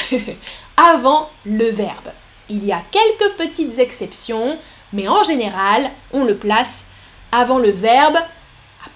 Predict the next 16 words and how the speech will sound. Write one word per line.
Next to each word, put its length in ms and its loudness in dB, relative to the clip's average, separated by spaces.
presque 640 -4
tous 160 0
les 140 0
temps. 200 -16
Ok ? 180 -4
Présent, 600 -2
passé, 640 -4
futur, 260 -6
ça 140 -12
dépend. 280 -16
Mais 340 0
voilà, 320 -4
vous 240 4
savez 580 2
la 200 4
majorité 1120 0